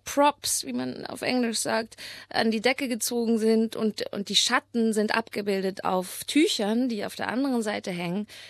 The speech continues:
Ähm, das ist der erste Raum und dann die, der, die nächsten Räume sind Schwarz-Weiß-Projektionen von meinen Filmen, weil ich nämlich,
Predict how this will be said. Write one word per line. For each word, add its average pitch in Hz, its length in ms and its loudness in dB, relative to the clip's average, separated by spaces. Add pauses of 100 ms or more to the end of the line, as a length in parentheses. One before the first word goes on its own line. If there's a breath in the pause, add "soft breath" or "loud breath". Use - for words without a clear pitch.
(220 loud breath)
Ähm, 196 360 2
das 214 140 -2
ist 214 140 -8
der 175 120 -6
erste 247 360 0
Raum 220 300 4
und 214 140 -2
dann 208 180 2
die, 208 320 0
der, 196 400 -2
die 220 140 -4
nächsten 233 360 0
Räume 208 400 2
sind 208 380 2 (120)
Schwarz-Weiß-Projektionen 233 1400 0
von 226 220 0
meinen 196 260 2
Filmen, 285 420 0
weil 220 160 0
ich - 200 -4
nämlich, 208 300 -2